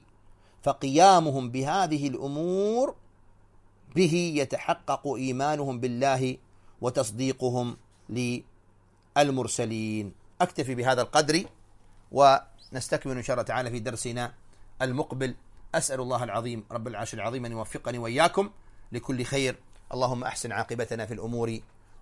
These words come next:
كلها، وأجرنا من خزي الدنيا وعذاب الآخرة. ربنا آتنا في الدنيا حسنة وفي الآخرة حسنة وقنا عذاب النار.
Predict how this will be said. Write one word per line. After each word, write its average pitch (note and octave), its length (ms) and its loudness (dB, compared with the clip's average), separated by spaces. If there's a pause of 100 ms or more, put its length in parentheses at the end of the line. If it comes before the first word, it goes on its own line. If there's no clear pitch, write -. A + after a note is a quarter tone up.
(120)
كلها، C3 580 2 (540)
وأجرنا B2+ 420 -2
من A2+ 120 -6
خزي A2+ 240 -8
الدنيا A2+ 340 -4
وعذاب A2 380 0
الآخرة. A#2 500 2 (380)
ربنا A#2+ 380 0
آتنا A#2 240 -4
في A2 80 -4
الدنيا A2 280 -4
حسنة A2 400 -2 (300)
وفي A2+ 120 -4
الآخرة A2 420 -2
حسنة A2 320 -4
وقنا A2+ 280 -2
عذاب G#2 300 -2
النار. C#3 380 4